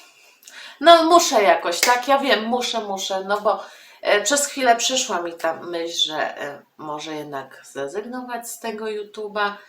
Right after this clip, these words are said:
bo jednak nie mam tyle czasu, teraz tym bardziej nie mam tyle czasu, ale z drugiej strony jednak, e, dwa lata,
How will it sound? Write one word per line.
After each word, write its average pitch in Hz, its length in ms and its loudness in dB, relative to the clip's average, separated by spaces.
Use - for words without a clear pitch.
bo 202 140 -4
jednak 185 420 -2
nie 208 180 -4
mam 294 220 0
tyle 269 300 -2
czasu, 247 760 -2
teraz 190 440 2
tym 262 180 -2
bardziej 262 300 0
nie 254 100 0
mam 247 180 -4
tyle 226 240 -4
czasu, 226 380 -4
ale 185 200 2
z 185 60 -8
drugiej 220 240 -6
strony 214 320 -10
jednak, 208 320 -6
e, 180 220 -6
dwa 220 260 2
lata, 208 600 -2